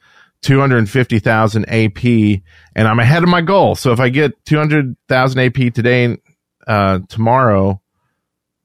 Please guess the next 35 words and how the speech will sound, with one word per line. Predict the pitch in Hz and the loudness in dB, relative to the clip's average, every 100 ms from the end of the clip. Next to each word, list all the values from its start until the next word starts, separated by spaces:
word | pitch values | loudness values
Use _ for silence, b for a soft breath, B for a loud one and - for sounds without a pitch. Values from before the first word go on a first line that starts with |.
| _ _ _ - | _ _ _ -10
then | 107 107 107 98 - | -2 2 2 0 -2
I | 95 104 | -2 0
will | 101 101 98 87 _ _ _ _ _ - | 2 2 0 -4 _ _ _ _ _ -2
get | 160 180 | 0 2
it, | 170 | 0
except | 151 - 139 | -2 -4 -2
for | 147 147 143 - | 0 0 0 0
I'll | 110 117 123 | 0 0 0
need | 131 139 | 0 0
a | |
badge | 135 143 147 139 - | 0 0 0 -4 -2
too. | 202 98 87 - _ - | -2 0 -4 -14 _ -12
And | 101 | -8
so | - 123 107 104 - | -2 2 2 2 0
I'm | 110 123 123 110 _ _ | -2 -2 -2 -6 _ _
fighting | 135 143 143 | -2 0 2
between | 127 143 131 123 | 0 0 2 2
which | 127 135 | 0 0
one, | 139 110 123 - B B B B | 0 0 0 -4 B B B B
either | 139 135 | 0 2
walk | 127 139 - | 2 2 0
twenty-six | 147 147 131 160 143 143 | 0 0 0 -2 -2 -2
more | 139 | -2
kilometers | - 135 135 123 104 104 120 | 0 0 2 2 2 0 2
in | 107 | 2
that | 104 - | 2 0
time, | 107 101 110 135 - - | 0 2 0 -2 -4 -8
which | 107 | -4
seems | - 110 110 | -2 0 0
like | 104 | -2
a | 107 | 0
lot | 104 101 - - _ _ _ _ _ | 0 -2 -6 -16 _ _ _ _ _
to | - | -2
me, | 113 107 101 156 - B B B B | 0 2 0 0 -4 B B B B
um, | - 127 123 117 101 | -2 0 2 0 -2